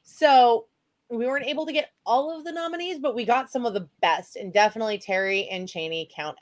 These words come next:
as that. Can you introduce yourselves a bit to our listeners? Oh, wait, I'm sorry. I totally spaced out. I was busy making fun of J R. And let's talk about, uh, The Backyard Chimp, the title you're nominated for, since you guys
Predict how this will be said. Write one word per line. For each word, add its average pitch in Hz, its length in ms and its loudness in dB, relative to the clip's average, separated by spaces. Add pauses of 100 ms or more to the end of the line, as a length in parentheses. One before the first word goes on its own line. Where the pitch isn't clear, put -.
as - 120 -14
that. - 280 -8
Can 208 300 -8
you 262 320 -8
introduce 269 560 -6
yourselves 202 580 0
a 208 60 -4
bit 185 220 -6
to 196 80 -4
our 180 140 0
listeners? 277 580 -12 (1400)
Oh, 247 100 6
wait, 226 300 4
I'm 254 160 2
sorry. 202 400 6
I 226 300 4
totally 226 340 0
spaced 208 320 -4
out. 190 180 2
I 190 100 2
was 190 140 -4
busy 196 220 -6
making 190 320 -8
fun 180 140 -8
of 160 100 -8
J 160 220 0
R. 156 300 2 (600)
And 233 160 8
let's 247 200 2
talk 285 200 0
about, 247 400 2 (120)
uh, 214 300 0 (120)
The 226 80 -2
Backyard 220 480 0
Chimp, 339 240 -8 (100)
the 190 140 -8
title 202 300 0
you're 185 200 -6
nominated 214 640 -2
for, 170 260 -4
since 185 300 -18
you 190 60 -20
guys 190 180 -6